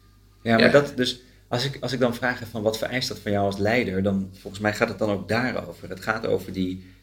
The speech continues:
Speaker 1: die menselijke eigenschappen. Je zit niet alleen in je rol als, als leider van de club, waarin er dan kennelijk van alles van je wordt verwacht, maar je bent ook gewoon mens.
Speaker 2: Ja.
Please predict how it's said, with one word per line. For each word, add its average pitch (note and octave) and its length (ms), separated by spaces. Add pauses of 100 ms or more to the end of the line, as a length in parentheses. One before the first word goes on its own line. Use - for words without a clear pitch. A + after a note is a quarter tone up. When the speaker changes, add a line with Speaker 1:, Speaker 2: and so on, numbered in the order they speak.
(100)
Speaker 1:
die F#2+ 140
menselijke G#2+ 440
eigenschappen. C3 840 (460)
Je G2 100
zit C3 200
niet C#3 160
alleen A#2+ 260
in A2 140
je G#2 200
rol G2 720
als, - 480
als - 140
leider G2 440
van F#2+ 140
de F#2 100
club, B2 400
waarin G2 320
er F#2+ 80
dan F#2+ 180
kennelijk G#2 300
van G2+ 120
alles F#2+ 160
van G2 120
je F#2 80
wordt F#2+ 160
verwacht, A#2 340 (240)
maar C3 100
je D3 60
bent F3 120
ook E3+ 60
gewoon F3 180
mens. - 500
Speaker 2:
Ja. - 160